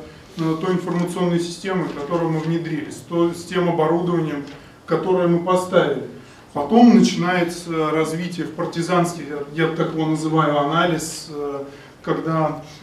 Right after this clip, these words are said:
э, хотящие понять, начинают выдёргивать данные кусочками, собирая их из разных систем, ведут свои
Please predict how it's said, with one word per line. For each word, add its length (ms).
э, 480
хотящие 680
понять, 680
начинают 560
выдёргивать 720
данные 440
кусочками, 840
собирая 920
их 360
из 140
разных 400
систем, 760
ведут 320
свои 480